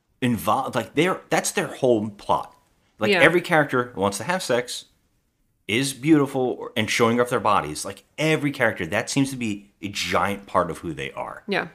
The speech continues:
Speaker 1: It, it is really, really
Speaker 2: Yeah.
Speaker 1: wild.
Speaker 2: I
Speaker 1: Like
Speaker 2: mean, so, okay, so getting back to the two of them in the jacuzzi, we, we get about a maybe one and a half minute scene of them talking about the diamonds, naked,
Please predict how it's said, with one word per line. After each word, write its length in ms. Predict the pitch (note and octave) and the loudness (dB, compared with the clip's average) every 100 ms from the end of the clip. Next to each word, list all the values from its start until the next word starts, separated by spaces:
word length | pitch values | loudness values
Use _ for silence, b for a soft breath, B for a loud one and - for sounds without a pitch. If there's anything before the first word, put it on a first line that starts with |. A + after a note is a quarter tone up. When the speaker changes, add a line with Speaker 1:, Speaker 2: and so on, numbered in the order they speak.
| _ | _
Speaker 1:
It, 180 | C#3+ D3 | 2 4
it 160 | C3 C3 | 4 4
is 220 | C#3 A2+ | 0 -4
really, 420 | F#2 A2+ A#2 A#2 | -4 0 2 2
really 180 | F#2+ G2 | 0 0
Speaker 2:
Yeah. 200 | G3+ - | 0 2
Speaker 1:
wild. 340 | - D3 A#2+ - | 0 -2 -4 -2
Speaker 2:
I 40 | A3 | 0
Speaker 1:
Like 60 | |
Speaker 2:
mean, 180 | A3 G#3+ | 2 2
so, 300 | A#3+ A3+ G#3+ | 8 8 8
okay, 340 | G#3+ G#3+ G#3 | 6 4 2
so 180 | D#3+ F#3 | 0 0
getting 300 | F#3 G#3+ A#3+ | 4 4 4
back 240 | A3 G#3+ G#3+ | 4 2 0
to 100 | G3+ | -4
the 80 | |
two 180 | G3+ G#3+ | -2 2
of 40 | F#3+ | 2
them 160 | G3+ G3 | 2 0
in 140 | G3+ | 0
the 140 | G#3+ | -2
jacuzzi, 560 | G#3 A#3 - E3+ F3 F3 | -2 -6 -4 -4 -2 -4
we, 240 | F3+ E3+ - | -4 -8 -10
we 100 | F#3 | -4
get 260 | F3+ F3+ | 0 0
about 420 | F3+ F3 F3 - F#3 | 0 0 2 0 -2
a 40 | |
maybe 580 | F#3 F#3 F#3 F#3+ F#3 F3+ - | -4 -2 -2 -2 -2 -2 -4
one 340 | F3 E3+ F3+ | -6 0 0
and 100 | F#3+ | 0
a 20 | F#3+ | -2
half 260 | F#3+ F3+ | -4 -4
minute 240 | F#3 F3+ - | -4 -4 -6
scene 200 | F#3+ F#3 | -6 -4
of 100 | F3+ | -4
them 180 | E3 E3+ | -4 -6
talking 340 | - E3+ F#3 | -4 -6 -4
about 200 | F3+ G3 | -4 -4
the 60 | A3 | -4
diamonds, 640 | G3+ F#3 F3+ F#3 F#3+ - _ b b b | 0 0 0 -2 -4 -8 _ b b b
naked, 560 | F#3 F3+ E3+ F#3 F3+ | -2 0 0 0 -2